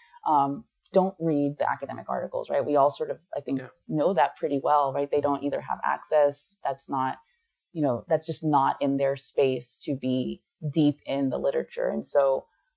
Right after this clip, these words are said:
Speaker 1: oftentimes one of the pushbacks I get in my work is, you know, we're over participation. That's, we've set, you know, we've been studying that for so many years and sort of, it's just, it's exhaustive, you know, we're exhausted about it.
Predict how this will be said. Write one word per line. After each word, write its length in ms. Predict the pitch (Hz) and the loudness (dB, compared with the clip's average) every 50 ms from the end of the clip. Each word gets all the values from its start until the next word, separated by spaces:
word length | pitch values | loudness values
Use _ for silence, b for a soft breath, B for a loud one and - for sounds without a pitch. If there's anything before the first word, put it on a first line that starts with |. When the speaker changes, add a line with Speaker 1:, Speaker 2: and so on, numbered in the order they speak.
| - | -2
Speaker 1:
oftentimes 340 | 165 156 170 160 160 151 147 | -2 -2 0 0 0 0 0
one 140 | 147 147 139 | 0 0 0
of 0 | |
the 200 | 139 135 - 151 | -2 -2 -2 -4
pushbacks 440 | 139 - - - 135 131 131 - - | -4 -4 0 0 0 0 0 0 -2
I 80 | 135 | -2
get 160 | 131 - 135 - | 0 0 -2 -4
in 100 | 139 139 | -2 0
my 200 | - 156 156 151 | 2 2 4 2
work 300 | 139 139 135 139 135 - | 2 0 -2 -2 -4 -2
is, 600 | - 139 139 135 135 135 135 139 - - - _ _ _ _ _ _ _ _ | -2 0 0 0 0 -2 -6 -10 -16 -20 -20 _ _ _ _ _ _ _ _
you 80 | - 175 | 0 2
know, 60 | 165 | 6
we're 140 | 156 160 - | 8 8 8
over 180 | 156 156 151 143 | 8 6 6 4
participation. 1000 | - 147 131 - 143 - 139 - 151 143 139 - - 135 135 131 131 131 139 135 - | 2 0 0 0 -4 -6 -2 0 0 0 0 0 -2 0 0 0 0 0 -2 -6 0
That's, 420 | - 147 135 - - - - - - _ _ _ _ _ | 2 2 4 4 0 -6 -8 -10 -14 _ _ _ _ _
we've 140 | - 160 156 | 0 2 2
set, 200 | - - 147 - | 6 4 4 6
you 60 | 160 | 8
know, 80 | 160 143 | 6 8
we've 160 | 139 147 147 | 8 6 6
been 80 | 147 151 | 4 2
studying 300 | - - 147 139 135 139 | 4 4 4 4 4 4
that 180 | 135 - - | 4 2 0
for 100 | - 147 | -2 -4
so 140 | 143 - 143 | -4 -2 -2
many 160 | 139 139 139 | 0 0 0
years 320 | 139 139 139 139 135 127 131 | 2 2 2 2 0 0 -4
and 80 | 131 | -6
sort 160 | - - 127 123 | -4 -2 -2 0
of, 200 | 127 123 120 - _ _ _ _ _ | -2 -2 -4 -12 _ _ _ _ _
it's 160 | 165 151 - | -4 -2 -2
just, 280 | 151 147 - - - - | -4 -4 -4 -6 -6 -4
it's 160 | - 156 - - | -6 -4 -2 -2
exhaustive, 640 | 139 - 143 135 131 131 - - 127 139 139 - - - | -2 2 4 4 4 4 0 -4 -4 -4 -4 -4 -6 -6
you 80 | - 151 | -4 -4
know, 100 | 139 - | -4 -2
we're 160 | - 135 151 | 0 0 2
exhausted 560 | - 170 165 151 156 139 143 143 - - - | 4 4 6 6 6 6 6 4 0 -2 -2
about 280 | 139 135 139 147 147 143 | 2 2 4 4 4 2
it. 180 | 139 139 - | 2 0 0